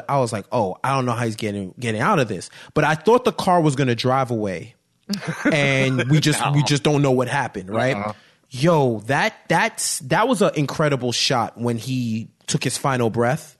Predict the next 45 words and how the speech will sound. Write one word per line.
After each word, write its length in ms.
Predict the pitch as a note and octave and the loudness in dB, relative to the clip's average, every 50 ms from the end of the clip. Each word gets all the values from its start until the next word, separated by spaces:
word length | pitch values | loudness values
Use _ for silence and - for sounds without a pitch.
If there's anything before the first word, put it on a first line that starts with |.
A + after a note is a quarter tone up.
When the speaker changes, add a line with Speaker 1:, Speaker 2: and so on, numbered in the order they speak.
| _ _ _ _ | _ _ _ _
Speaker 1:
and 120 | D3 C#3 C3+ | 0 2 2
just 300 | B2 A#2 C3 C3 - A3 | 2 2 2 2 2 0
Speaker 2:
Mm-hmm. 80 | A3+ | 0
Speaker 1:
stared 520 | A3+ D#3+ C3+ C3 C3+ C#3 C#3+ D3+ D3 D#3 - - _ _ _ _ _ _ _ _ _ _ _ _ - _ | 0 0 2 2 4 4 2 2 0 -2 -8 -12 _ _ _ _ _ _ _ _ _ _ _ _ -4 _
at 140 | E3 - - | -2 0 0
the 60 | C3+ | -2
camera. 520 | - - D3+ C#3+ D#3 E3 E3+ F3 F#3+ G3 - - _ _ _ _ _ _ - | 0 0 0 2 2 4 4 4 4 2 0 -8 _ _ _ _ _ _ -2
Speaker 2:
Yep. 260 | G#2 A2 G2+ G#2 - - | 2 2 2 2 0 -2
Speaker 1:
Like, 140 | D3+ - | -2 0
that 180 | - E3+ G3 E3+ | 2 2 2 2
really, 500 | D3+ C3+ B2+ C#3+ D#3 E3+ E3+ D#3 D3+ D3 | 2 0 2 4 4 6 6 4 4 2
that, 340 | - - E3 D#3+ E3+ - - - - - _ _ | 0 0 0 0 0 -2 -6 -12 -20 -20 _ _
that 260 | - F#3 A3 A3 E3+ | 2 2 2 2 0
made 360 | G3 G3 F#3+ F#3 F3+ D#3+ - | 2 2 4 4 4 2 0
you 120 | - E3+ D#3+ | 0 0 0
say, 400 | D3+ - - - E3+ D#3+ D3 C#3+ | 0 -2 -2 0 2 2 2 2
that 180 | - D3+ D#3+ F3+ | 2 0 -2 0
made, 220 | F#3 F#3 F3+ D#3 - | 2 2 2 2 2
that 120 | E3+ F#3 | 2 2
was 140 | F#3+ E3 C3+ | 2 2 2
their 160 | D3 E3+ D#3+ | 2 2 4
way 160 | D#3 D3+ C#3+ | 4 2 2
of 80 | C#3 C3 | 0 -2
saying, 420 | - - D3 C#3 C3+ C3 B2 A2+ - - _ _ _ _ _ _ - | -2 -2 0 0 0 0 0 -2 -6 -10 _ _ _ _ _ _ 0
"Oh, 140 | C#3 C3+ | 2 2
nah, 240 | C3 B2+ B2+ B2+ B2 | 2 2 2 0 0
this 120 | B2 C3 B2+ | -2 -2 -2
nigga 200 | B2 G#2+ G2+ F2+ | -4 -4 -4 -2
dead." 300 | C3+ C#3 C3 F#2 - - - _ _ _ _ _ _ _ _ | -2 -2 -2 -2 -4 -10 -20 _ _ _ _ _ _ _ _
Speaker 2:
Yeah. 220 | G#2 A#2 A#2 F#2 - - | -2 0 0 0 0 0
Speaker 1:
Like, 120 | F3+ F3 | 2 4
basically, 340 | G3 G#3+ F#3 F3+ D3 E3 D#3 | 4 4 4 4 2 4 4
that's 220 | E3 E3 D#3 - | 4 4 2 2
what 160 | D#3+ F3 D3+ C#3+ | 0 2 2 2
it 100 | C3+ G#2 | 2 2
was, 320 | D3 C#3+ A#2+ G#2+ G#2 G#2 | 2 2 2 0 -2 -2
right? 340 | A#2 A#2+ B2 B2+ C3 C3 - - - - - _ | -2 0 0 0 -2 -4 -8 -16 -20 -20 -16 _
So 400 | - - G3+ F#3 F3 F3 F3+ - _ _ | 0 2 4 4 4 4 2 -2 _ _
I'm 180 | G#3 C4 D#4+ F4 | 2 4 4 4
shocked 320 | - - A3+ G3 E3 - - | 4 2 2 2 2 0 -2
because 480 | D#3 D3 - D#3+ C#3+ C3+ B2 A#2+ - - _ _ _ _ _ _ _ _ _ | -6 -4 0 2 2 2 2 0 -2 -8 _ _ _ _ _ _ _ _ _
I 180 | - A3+ B3+ C#4 | 4 4 4 6
watched 400 | C#4 C4+ A#3+ A3+ A3 - - - | 4 4 4 4 2 0 0 0
this 240 | E3 E3 E3+ - - | 0 0 0 0 -4
man 460 | C3+ B2 A#2 A2+ A2 A2+ - - - | -4 -4 -4 -4 -6 -8 -10 -12 -14